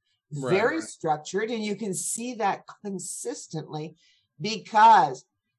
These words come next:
Speaker 2: Vincenzo is constantly breaking, knowingly breaking, so he
Speaker 1: Those
Speaker 2: knows
Speaker 1: conventions.
Speaker 2: what
Speaker 1: Yeah.
Speaker 2: a lot of those norms are, now, the one he didn't know was how to drink.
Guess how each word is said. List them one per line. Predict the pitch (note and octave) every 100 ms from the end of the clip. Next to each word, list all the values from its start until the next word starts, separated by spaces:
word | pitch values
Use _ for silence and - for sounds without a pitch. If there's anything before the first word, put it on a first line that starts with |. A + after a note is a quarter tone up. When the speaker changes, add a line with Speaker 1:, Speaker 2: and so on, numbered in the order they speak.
| _ _ _ _ _ _ _ _ _
Speaker 2:
Vincenzo | F3+ G3 F#3+ E4+ D#4+ A3+ F3+ D#3 -
is | E3+
constantly | - - C4 A#3+ - A3+ F#3+ F3 F#3+
breaking, | D#3+ D3 G3 A#3 - -
knowingly | D3+ E3+ G3+ D4 E4 C4+ A#3 G#3 G3+ G3
breaking, | F3 G3+ G3 G3+
so | - G3+
he | F3 D4+ D#4+
Speaker 1:
Those | D3 C#3+
Speaker 2:
knows | G4+
Speaker 1:
conventions. | G4 B2 A#2+ A#2+ - - - -
Speaker 2:
what | _
Speaker 1:
Yeah. | A#2+ F#3
Speaker 2:
a | G3
lot | G3 F3 F#3+ G#3+ G#3+ -
of | F#3 F#3 D#3+
those | F#3 F3+ E3+
norms | F3+ F3 E3+ D#3 D3
are, | F#3 A#3 G3+ D#3+ C#3+ F#3 _ _ _ _ _ _ _ -
now, | G#3 G#3
the | G3
one | G3 A3+
he | B3+ F3 D3 _
didn't | D#4+ F#4 A#3
know | F3 D#3 D3+ E3+ _ _ - - _ _ _ _
was | F#3+ G#3
how | - G#3
to | F#3
drink. | E3 G#3 B3+ E3+